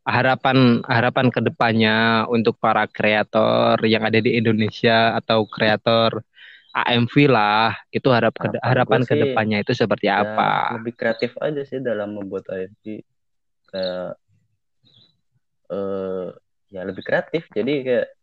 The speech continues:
Speaker 2: lebih bagus dari A M V sebelumnya, improve gitu. Kayak, eh, harapan gue gitu sih, dan lebih memajukan per A M V-an Indonesia sih. Soalnya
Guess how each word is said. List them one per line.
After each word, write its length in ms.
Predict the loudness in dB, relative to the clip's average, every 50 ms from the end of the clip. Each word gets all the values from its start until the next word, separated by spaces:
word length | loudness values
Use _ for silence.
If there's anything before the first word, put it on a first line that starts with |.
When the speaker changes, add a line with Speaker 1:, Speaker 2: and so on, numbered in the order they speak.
| _ _ _
Speaker 2:
lebih 320 | -12 -12 -8 -8 -8 -6 -6
bagus 240 | -6 -4 -4 -4 -4 -2
dari 480 | -4 -4 -4 -4 -4 -4 -6 -6 -8 -12 _ _ _ _ -12
A 80 | -12
M 80 | -12 -10
V 160 | -10 -12 -12
sebelumnya, 560 | -10 -10 -10 -8 -8 -10 -10 -10 -12 -14 -18 -20 _ _
improve 400 | -20 -20 -20 -20 _ -14 -14 -14 _ _
gitu. 400 | -16 -16 -16 _ -14 -12 -12 -12 _ _ _ _ _ _ _ _ _ _ -20 -20 -20 -20 -20 -20 _ -20 -20 _ -20 -20 _ _
Kayak, 240 | -10 -10 -10 -10 -12 -18 _ _ _ _ _ -14 -12
eh, 140 | -12 -10 -10
harapan 340 | -10 -8 -8 -8 -6 -8 -6 -4
gue 240 | -4 -4 -4 -6 -6
gitu 160 | -8 -10 -10
sih, 160 | -10 -12 -14 _ _ _
dan 320 | -8 -8 -8 -6 -6 -8 -6
lebih 480 | -6 -8 -8 -10 -10 -10 -8 -10 -10
memajukan 880 | -12 -12 -12 -12 -12 -12 -12 -14 -14 -12 -12 -12 -12 -12 -16 -20 -20 _ _ _ _ _ _ _
per 160 | -16 -16 -14 -14
A 80 | -14
M 160 | -14 -14 -14
V-an 400 | _ -12 -12 -10 -10 -12 -14 -16 -18 -18
Indonesia 480 | -16 -14 -14 -14 -14 -16 -16 -16 -16 -18
sih. 160 | -18 _ -20 _ _ -20 -20 _ _ _ _ _ _ _ _ _ _ _ _ _ _ _ _ _ _ -6
Soalnya 400 | -4 -4 -4 -4 -4 -6 -6 -8